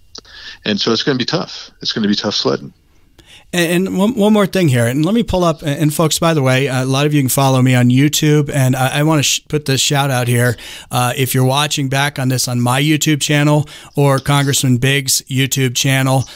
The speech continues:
Speaker 2: uh, please like and subscribe. I see your YouTube channel has grown quite a bit recently, Congressman, so wherever you're watching this, please, please do that 'cause we wanna get the word out. But I'm pulling up a picture here on the screen of Representative Emanuel, and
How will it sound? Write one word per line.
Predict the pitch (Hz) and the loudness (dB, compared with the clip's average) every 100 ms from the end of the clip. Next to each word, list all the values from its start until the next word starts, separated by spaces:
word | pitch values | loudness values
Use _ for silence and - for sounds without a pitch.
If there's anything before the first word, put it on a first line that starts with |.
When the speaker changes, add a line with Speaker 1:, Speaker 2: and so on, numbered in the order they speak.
| - - | -14 -4
Speaker 2:
uh, | 123 123 | -4 -2
please | 151 147 131 - - | 0 2 2 -2 -2
like | 127 131 127 | -2 -2 -2
and | 117 | -4
subscribe. | - 113 - 139 123 123 | -4 -4 -4 -2 0 0
I | 123 | 0
see | - 127 | 0 0
your | 123 123 | 2 2
YouTube | 127 123 131 120 | 2 2 0 0
channel | 127 123 120 135 - | 0 0 0 -2 -2
has | 127 120 | -2 0
grown | - 139 127 120 110 - | -2 0 2 2 0 -6
quite | - 139 | -2 0
a | 120 | 0
bit | 127 117 | -2 0
recently, | 117 - 120 117 120 - | -2 -2 -4 -6 -6 -6
Congressman, | - 123 120 113 120 117 | -2 -2 0 -2 -2 -2
so | - 117 117 - - - | 0 0 -2 -10 -10 -2
wherever | 156 165 160 | 2 2 2
you're | 147 | 2
watching | 143 139 131 135 127 | 2 0 -2 -2 -2
this, | 117 - | -2 -2
please, | - - 135 127 | -4 -2 0 0
please | - 143 127 | 0 0 2
do | - 123 | 2 2
that | 123 117 | 2 0
'cause | 123 | 0
we | 120 | 2
wanna | 123 120 | 4 2
get | 117 | 0
the | 117 | -2
word | 113 131 123 | 2 2 2
out. | 117 131 - - - - | 0 -2 -8 -16 -10 -2
But | |
I'm | 139 | 2
pulling | 135 208 190 | 4 4 2
up | 156 | 0
a | 127 | -2
picture | 156 175 147 | 0 0 0
here | 131 127 127 127 - - - | 0 2 2 0 -4 -18 -6
on | 127 131 | 0 0
the | |
screen | 123 - 147 156 | 0 0 2 4
of | 127 123 | 2 0
Representative | 135 127 117 135 135 120 | 0 0 0 2 2 2
Emanuel, | 117 120 131 147 160 190 - - - - - | 4 2 4 2 2 0 -6 -16 -20 -18 -4
and | 143 147 | 0 0